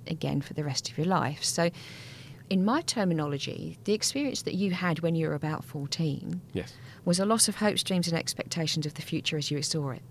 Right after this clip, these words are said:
Speaker 1: There's a loss right there. And it's quite possible that using the grief recovery tools,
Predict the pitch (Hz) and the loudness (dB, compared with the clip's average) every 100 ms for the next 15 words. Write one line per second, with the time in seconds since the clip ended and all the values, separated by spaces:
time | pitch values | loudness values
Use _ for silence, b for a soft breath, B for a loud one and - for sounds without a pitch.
0 | - - - - - - - - 165 175 | -18 -18 -18 -18 -18 -20 -12 -2 2 4
1 | 151 - 156 - 147 131 - - - - | 2 0 -2 -4 -4 -6 -8 -18 -20 -18
2 | B B B B B B B B B B | B B B B B B B B B B
3 | B - - 175 170 165 165 165 190 - | B -14 -2 0 2 2 0 -2 -2 -2
4 | - - 214 196 175 - - 302 - 277 | -4 -2 0 2 0 -6 0 4 6 4
5 | - - - 240 233 B - - 180 - | 2 0 0 -2 -4 B -14 -2 -2 2
6 | 180 185 170 165 170 - - 165 160 170 | 2 4 2 0 0 -2 -6 -4 0 0
7 | 151 | 0